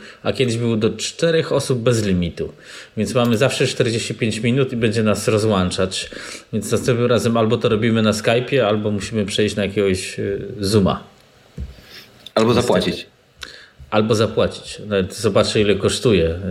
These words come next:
Speaker 1: e, takie zapłacenie.
Speaker 2: Chyba dziewięć dziewięćdziesiąt dziewięć za miesiąc.
Speaker 1: No, to,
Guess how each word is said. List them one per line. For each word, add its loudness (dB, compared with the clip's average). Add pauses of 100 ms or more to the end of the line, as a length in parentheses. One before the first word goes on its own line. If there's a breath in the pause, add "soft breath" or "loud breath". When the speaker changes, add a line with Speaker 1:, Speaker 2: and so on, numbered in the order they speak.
(120)
Speaker 1:
e, -4
takie -4
zapłacenie. 0 (600 loud breath)
Speaker 2:
Chyba 2
dziewięć 0
dziewięćdziesiąt 0
dziewięć 0
za 0
miesiąc. -2 (640 loud breath)
Speaker 1:
No, 0
to, -6